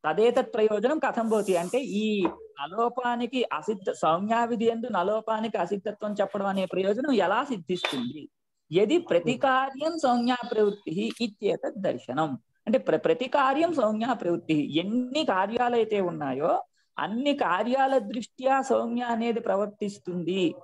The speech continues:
అనే దాన్ని ఆశ్రయిస్తే, ఇత్యేతద్ దర్శనం అంటే ఈ, ఈ మ-, ఈ అభిప్రాయాన్ని ఆశ్రయించిన పక్షంలో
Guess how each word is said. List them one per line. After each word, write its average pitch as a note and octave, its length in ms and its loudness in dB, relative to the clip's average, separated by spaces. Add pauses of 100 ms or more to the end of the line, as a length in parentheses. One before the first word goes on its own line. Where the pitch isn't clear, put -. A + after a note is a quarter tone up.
అనే A#3 280 2
దాన్ని F#3 380 2
ఆశ్రయిస్తే, D3 760 0
ఇత్యేతద్ G3+ 640 0
దర్శనం F3+ 380 0
అంటే F3 320 0 (280)
ఈ, G3 180 2
ఈ B3 200 6
మ-, A3 240 2
ఈ A#3+ 160 6
అభిప్రాయాన్ని A3 760 6
ఆశ్రయించిన G3 640 4
పక్షంలో B3 840 2